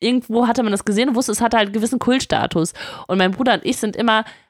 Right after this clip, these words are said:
also jedes Mal in der Videothek um die D V D rumgeschlichen, oder es war, nee, das war schon D-V-D-Zeiten, ähm, wo wir dann immer dachten so, hey, das ist so ein Film, den müssen wir uns irgendwann mal angucken,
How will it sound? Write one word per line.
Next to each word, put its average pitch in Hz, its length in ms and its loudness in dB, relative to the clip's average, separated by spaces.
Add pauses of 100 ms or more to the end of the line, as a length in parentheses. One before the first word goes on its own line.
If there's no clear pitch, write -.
(520)
also 202 200 0
jedes 320 320 2
Mal 233 160 2
in 220 60 -2
der 190 320 2
Videothek 226 760 2
um 196 140 0
die 190 160 0 (160)
D 220 200 2
V 226 200 2
D 285 240 4
rumgeschlichen, 202 840 0
oder 175 220 2
es - 140 -4
war, 156 140 -2 (160)
nee, 202 120 -4
das - 200 -8
war 214 100 2
schon 208 160 -2
D-V-D-Zeiten, 180 840 -4 (440)
ähm, 202 380 2 (720)
wo 185 160 -2
wir 185 60 0
dann 170 160 0
immer 185 200 0
dachten 190 240 -6
so, 175 160 0 (200)
hey, 233 160 -2
das - 180 -4
ist 226 140 -6
so 233 60 0
ein 226 100 0
Film, 262 300 0
den 214 100 2
müssen 240 180 0
wir 233 80 0
uns 233 160 -4
irgendwann 262 320 0
mal 214 140 2
angucken, 269 540 0